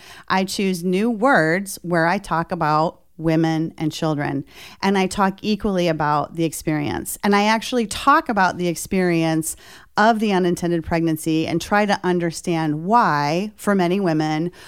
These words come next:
abortion feels like the only option. Like, what is actually happening systemically in society? What are the cultural messages that we're sending?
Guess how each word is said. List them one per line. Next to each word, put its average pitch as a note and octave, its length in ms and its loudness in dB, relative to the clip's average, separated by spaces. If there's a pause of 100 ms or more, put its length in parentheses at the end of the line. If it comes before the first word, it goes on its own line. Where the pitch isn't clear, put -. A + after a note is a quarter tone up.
(180)
abortion F3+ 640 0
feels E3+ 420 0
like D#3 440 0
the F3+ 180 -2
only D#3+ 300 0
option. D3+ 720 -6
Like, D#3 220 -2
what F#3+ 280 -2
is A3+ 240 0
actually F3+ 400 -2
happening D#3+ 600 -2
systemically F#3 840 -6
in F3 100 0
society? G3 560 -2
What G3+ 160 -2
are G3 60 -4
the F#3 80 -4
cultural D#3+ 460 -4
messages F#3 580 -2
that G#3 160 -6
we're G3+ 80 -4
sending? G3+ 640 -2